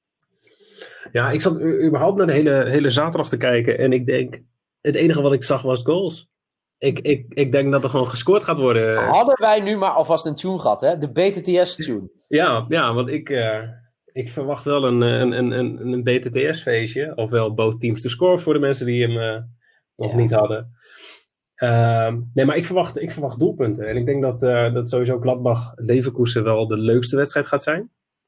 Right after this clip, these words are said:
Speaker 2: Ja, dat is dus
Speaker 1: Eh.
Speaker 2: vijf, vijf tegen drie, als ik het uit mijn hoofd zeg. Ja, vijf tegen drie is het. Eh, dus, eh, nummer vijf, Leverkusen op bezoek bij nummer drie.
Speaker 1: Mhm.
Speaker 2: En, eh, ja, ja, jij denkt B T T S?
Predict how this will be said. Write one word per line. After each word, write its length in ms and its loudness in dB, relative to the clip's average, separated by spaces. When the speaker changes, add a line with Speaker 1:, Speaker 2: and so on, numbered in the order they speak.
Speaker 2:
Ja, 160 -10
dat 200 -18
is 100 -10
dus 180 0
Speaker 1:
Eh. 100 0
Speaker 2:
vijf, 360 2
vijf 280 2
tegen 340 -4
drie, 300 -6
als 120 -8
ik 60 -20
het 100 -10
uit 100 -4
mijn 120 -8
hoofd 140 -10
zeg. 220 -12
Ja, 240 -4
vijf 220 0
tegen 220 -6
drie 160 -12
is 100 -18
het. 300 -20
Eh, 100 -16
dus, 200 -16
eh, 100 -6
nummer 220 -6
vijf, 280 0
Leverkusen 460 -4
op 60 -12
bezoek 180 -10
bij 100 -2
nummer 220 -8
drie. 280 -8
Speaker 1:
Mhm. 220 0
Speaker 2:
En, 240 -8
eh, 560 -8
ja, 300 2
ja, 180 0
jij 160 2
denkt 220 2
B 180 2
T 100 -12
T 240 4
S? 220 -8